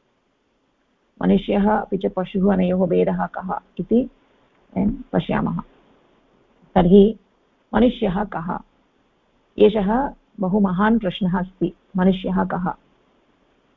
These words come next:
अस्य विषये, अस्मिन् विषये जीवनस्य सर्वेभ्यः क्षेत्रेभ्यः जनाः चिन्तितवन्तः। हम्म?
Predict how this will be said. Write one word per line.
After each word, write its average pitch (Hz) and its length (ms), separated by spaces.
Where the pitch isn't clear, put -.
अस्य 226 420
विषये, 190 500
अस्मिन् 208 400
विषये 196 600
जीवनस्य 208 680
सर्वेभ्यः 214 760
क्षेत्रेभ्यः 190 840
जनाः 185 500
चिन्तितवन्तः। 190 760
हम्म? 202 260